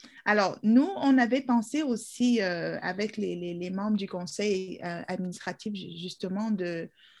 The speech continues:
de mettre sur pied comme une sous-association destinée, euh, aux jeunes filles de la région. Comme ça, au moins, elles pourraient perpétuer le travail communautaire sans qu'on ne leur impose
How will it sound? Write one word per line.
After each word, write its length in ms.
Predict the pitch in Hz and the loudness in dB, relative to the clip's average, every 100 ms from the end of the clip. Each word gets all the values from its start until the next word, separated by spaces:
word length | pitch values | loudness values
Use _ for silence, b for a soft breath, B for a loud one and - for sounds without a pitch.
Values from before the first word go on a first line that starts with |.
| b | b
de 120 | 190 | 2
mettre 280 | 214 247 294 | 4 4 2
sur 200 | - 208 | -4 -6
pied 240 | - 240 | -2 -2
comme 220 | 240 240 226 | 0 0 0
une 100 | 226 | 0
sous-association 1040 | - 254 226 208 208 - 180 - - 208 | -4 -2 -2 -4 -8 -6 -8 -6 -4 -2
destinée, 800 | 196 190 - 196 190 208 190 170 | -2 -4 -8 -6 -4 -2 -2 -6
euh, 40 | - | -4
aux 100 | 208 | -2
jeunes 240 | 190 220 | 2 0
filles 200 | 214 220 | 0 -4
de 80 | 185 | -4
la 160 | 175 170 | -4 -4
région. 440 | 180 175 196 262 - b b b b b b _ | -6 -6 -4 -4 -6 b b b b b b _
Comme 180 | - 208 | 0 0
ça, 320 | - 254 262 | 2 2 4
au 60 | 214 | 2
moins, 200 | 202 220 | 2 0
elles 180 | 226 226 | 0 -2
pourraient 300 | 214 196 214 | -2 0 0
perpétuer 540 | 196 185 196 180 220 | -2 -4 -6 -4 -4
le 100 | 196 | -4
travail 420 | - 185 185 202 | -6 -6 -4 -4
communautaire 680 | 202 185 180 175 170 - 202 196 | -4 -6 -4 -4 -6 -4 -6 -6
sans 380 | - 170 233 240 | -10 -6 -2 0
qu'on 240 | 240 240 | 0 0
ne 220 | 240 214 190 | 0 0 -2
leur 400 | 185 196 208 208 | -2 0 0 0
impose 840 | 180 - - 214 214 170 170 - | -4 -6 -2 0 0 -2 -6 -14